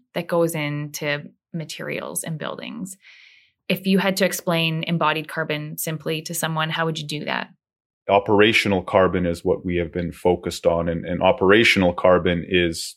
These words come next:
Speaker 2: just all of the emissions associated with energy use. The fact that we burn fossil fuels for things like heating and we use electricity for keeping the lights on. Embodied carbon is different in that it represents the emissions associated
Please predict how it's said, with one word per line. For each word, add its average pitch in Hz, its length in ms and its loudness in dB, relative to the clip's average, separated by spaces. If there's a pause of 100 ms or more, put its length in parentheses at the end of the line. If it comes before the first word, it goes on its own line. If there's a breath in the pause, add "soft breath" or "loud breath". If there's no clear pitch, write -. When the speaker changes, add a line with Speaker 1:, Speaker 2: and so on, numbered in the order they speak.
Speaker 2:
just - 340 0
all 101 260 10
of 95 100 6
the 98 100 6
emissions 90 440 0
associated 87 800 0
with 85 160 0
energy 85 380 -2
use. 78 420 -10 (140)
The 95 120 -14
fact 85 300 0
that 82 80 -4
we 85 80 -4
burn 85 320 0
fossil 85 360 2
fuels 87 400 -2
for 85 160 -10
things 85 300 -6
like - 160 0
heating 131 460 4
and 90 140 4
we 85 80 0
use 85 260 -2
electricity 82 640 -2
for 90 300 -8 (440 loud breath)
keeping - 320 -4
the 80 80 4
lights 82 400 4
on. 80 260 -2 (600 soft breath)
Embodied 123 500 6
carbon 92 380 6
is 85 160 0
different 92 480 2
in 85 180 -2
that 85 200 6
it 85 60 4
represents 87 920 0
the 90 160 -2
emissions 92 500 2
associated 85 1040 0